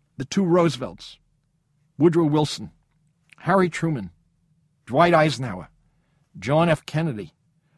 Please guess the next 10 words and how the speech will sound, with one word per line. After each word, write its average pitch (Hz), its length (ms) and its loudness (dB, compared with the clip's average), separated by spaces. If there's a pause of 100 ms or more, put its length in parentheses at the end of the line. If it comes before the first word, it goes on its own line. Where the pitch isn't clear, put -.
(220)
Lyndon 170 380 4
Johnson, 147 480 -4 (800)
Richard 156 380 -2
Nixon, 139 340 -6 (640)
Ronald 135 400 0
Reagan, 131 380 -2 (800)
who 139 120 -6
made 175 460 2
the 135 60 -4
greatest 147 580 0